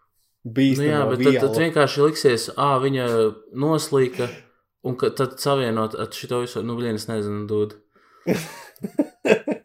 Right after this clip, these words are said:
Speaker 1: Man liekas, ka ir jābūt līķim, un tur ir jābūt redzamam nāves iemeslam.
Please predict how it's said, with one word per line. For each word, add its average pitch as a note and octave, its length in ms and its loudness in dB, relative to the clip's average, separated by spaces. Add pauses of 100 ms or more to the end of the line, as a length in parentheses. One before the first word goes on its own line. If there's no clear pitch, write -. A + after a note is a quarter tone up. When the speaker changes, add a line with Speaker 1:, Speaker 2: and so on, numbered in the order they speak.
(560)
Speaker 1:
Man D3 200 0
liekas, E3+ 240 4
ka D3 140 6
ir C#3 80 8
jābūt C#3 420 4
līķim, B2+ 460 2 (960)
un A#2+ 180 -2
tur C3+ 140 6
ir C3 100 6
jābūt C3+ 300 4
redzamam B2 360 2
nāves A#2+ 320 -2
iemeslam. A2 540 -8